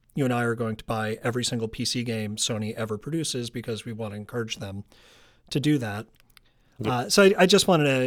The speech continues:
Speaker 1: to give those kind of last two thoughts, uh, really in,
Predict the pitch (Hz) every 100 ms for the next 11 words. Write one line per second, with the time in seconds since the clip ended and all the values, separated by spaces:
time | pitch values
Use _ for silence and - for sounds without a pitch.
0 | 135 - 196 - 208 170 143 139 120 -
1 | - 120 110 110 - 120 - 107 104 -
2 | 117 113 120 - 160 160 139 120 107 110